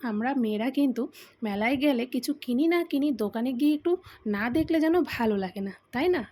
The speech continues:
আমার কাছে তো এমনটা মনে হয়, কিন্তু কাপগুলো দেখলাম, উম, ভালো লাগলো, কিন্তু আমার তো, উম, ঘরে আছে, তাই আর নিলাম না। তারপর এদিকটায় চলে আসলাম, দেখো এদিকে কত রকম নাগরদোলনা এসছে।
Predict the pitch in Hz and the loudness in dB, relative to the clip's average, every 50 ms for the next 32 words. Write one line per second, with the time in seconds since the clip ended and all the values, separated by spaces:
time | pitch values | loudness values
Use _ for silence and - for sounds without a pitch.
0 | _ - 208 202 208 247 - - 370 370 415 415 - 381 277 233 226 233 233 220 | _ -8 -6 -6 -6 -6 -4 -4 -2 -2 -2 -2 -2 -2 -2 0 -2 -2 -2 -2
1 | 247 226 214 190 196 202 190 208 269 339 - 330 311 302 330 320 - - - - | -2 -2 -2 -4 -4 -6 -6 -6 -8 -6 -4 -2 -2 -2 -2 -6 -8 -10 -16 -18
2 | - - - 254 233 247 254 - - 302 330 330 262 - 277 294 294 285 254 262 | -18 -12 -8 -6 -6 -6 -4 -2 0 2 2 2 2 0 -2 -2 0 -2 -4 -4
3 | 403 427 - _ - 254 240 240 240 240 233 233 233 - - 339 359 370 330 262 | -6 -8 -10 _ -8 -6 -4 -2 0 0 0 -2 -2 -2 0 2 2 2 2 2
4 | 226 226 285 294 339 320 302 - 311 311 311 254 - - - - 240 233 226 220 | 0 -2 -2 -2 -2 -2 -2 0 0 0 -2 -4 -6 -10 -10 -8 -8 -6 -4 -4
5 | 208 208 202 202 - - 247 294 330 277 226 226 294 - - 269 285 370 - - | -4 -4 -6 -6 -6 -2 0 0 2 2 0 0 -2 -4 -4 -4 -6 -6 -8 -12
6 | - - - _ - 330 339 339 330 294 247 220 208 208 196 185 180 180 185 - | -20 -20 -10 _ 0 0 2 2 2 2 2 2 2 0 -2 -2 -4 -6 -6 -8
7 | - _ _ - - - _ _ - 262 262 254 262 269 254 247 233 214 220 - | -12 _ _ -20 -20 -20 _ _ -4 -2 -2 -2 -2 -2 -2 -2 -2 -4 -4 -4
8 | 247 240 233 233 240 226 220 220 226 214 - 233 226 226 202 196 190 190 - - | -2 -2 -2 -2 -2 -2 -2 -2 -2 -2 -4 -4 -4 -2 -4 -4 -6 -8 -8 -8
9 | 226 208 185 202 196 214 208 - 208 190 185 - 214 214 220 220 - 262 254 240 | -8 -6 -6 -6 -6 -8 -8 -6 -8 -8 -6 -6 -6 -4 -4 -4 -4 -4 -2 -2
10 | 208 185 180 - 208 196 185 180 202 202 202 202 220 233 240 233 226 - - - | -4 -6 -6 -8 -8 -8 -6 -6 -6 -6 -6 -4 -4 -4 -4 -4 -4 -6 -8 -6
11 | - 240 | -4 -4